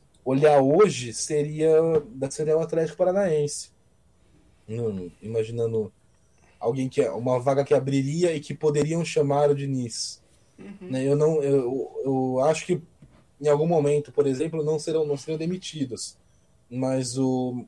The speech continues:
Speaker 1: o Barbieri no Bragantino e o Voivoda no Fortaleza podem sair pra outros times, no Brasil e no exterior, porque tão fazendo um trabalho bem bom, né, e, mas eu não sei se o, se eles, se, se esses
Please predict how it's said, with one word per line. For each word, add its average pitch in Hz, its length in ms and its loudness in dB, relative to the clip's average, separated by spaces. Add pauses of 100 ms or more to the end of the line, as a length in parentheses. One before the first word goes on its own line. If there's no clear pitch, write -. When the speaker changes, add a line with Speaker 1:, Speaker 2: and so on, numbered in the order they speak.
Speaker 1:
o 110 480 -2
Barbieri 135 640 2
no 131 140 -2
Bragantino 123 840 -2
e 113 220 -4
o 127 120 0
Voivoda 123 440 -2
no 123 80 -8
Fortaleza 160 380 -4
podem 170 260 -4
sair 175 320 0
pra 175 160 -4
outros 185 260 -8
times, 139 480 -10 (340)
no 135 140 -2
Brasil 135 420 2
e 139 40 -2
no 147 60 -4
exterior, 147 520 2
porque - 180 -16
tão 120 100 -6
fazendo 123 180 -10
um - 40 -16
trabalho 131 260 -4
bem 127 320 -6
bom, 143 340 0 (640)
né, 123 340 -4
e, 110 580 -6
mas 131 100 -4
eu 170 60 0
não 190 80 2
sei 196 180 4
se 165 100 -2
o, 127 320 -4
se - 180 -6
eles, 135 140 -4
se, - 320 -14
se - 300 -8
esses 135 240 -8